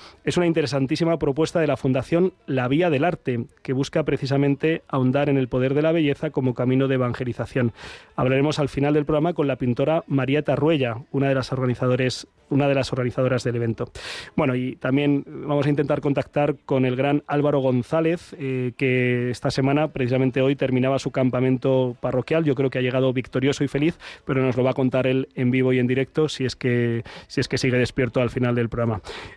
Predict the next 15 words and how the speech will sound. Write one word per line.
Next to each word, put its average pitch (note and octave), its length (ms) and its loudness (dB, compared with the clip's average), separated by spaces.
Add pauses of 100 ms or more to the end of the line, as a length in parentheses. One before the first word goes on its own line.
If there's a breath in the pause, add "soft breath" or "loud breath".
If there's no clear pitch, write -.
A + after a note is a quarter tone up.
(140)
Bueno, B2 320 0 (120)
eh, B2+ 360 2
si B2+ 160 -6
quieren D3+ 380 2
contactar C#3+ 440 -2
con D3 140 2
nosotros, D#3 400 -2
pues D3 160 -2
a C3+ 60 -2
través C3 260 0
de C3+ 140 2
Twitter, F3+ 540 2
en C#3 100 2
arroba C#3 340 2
romp D3 320 0